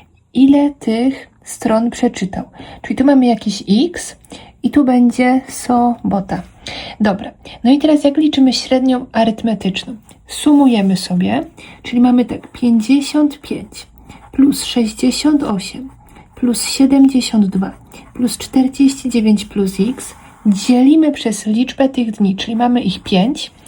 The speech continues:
tak? No bo średnia arytmetyczna. Suma przez ilość równa się i ile? Średnio sześćdziesiąt stron równa się sześćdziesiąt i teraz musimy obliczyć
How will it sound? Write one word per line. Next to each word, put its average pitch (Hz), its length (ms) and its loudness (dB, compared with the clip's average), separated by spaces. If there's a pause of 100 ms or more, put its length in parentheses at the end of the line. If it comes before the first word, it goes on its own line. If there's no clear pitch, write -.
(280)
tak? 302 260 0
No 240 60 -2
bo 247 60 0
średnia 247 360 0
arytmetyczna. 202 680 -6 (220)
Suma 269 520 0 (460)
przez - 680 -2
ilość 185 540 -2 (320)
równa 233 520 2
się 285 360 0 (1400)
i 311 380 2 (100)
ile? 285 280 2 (460)
Średnio 294 480 0
sześćdziesiąt 262 640 -2
stron 185 360 -4 (180)
równa 269 380 2
się 240 160 -6
sześćdziesiąt 233 720 -4
i 208 60 -8
teraz 294 300 2
musimy 254 440 -6
obliczyć 240 760 -2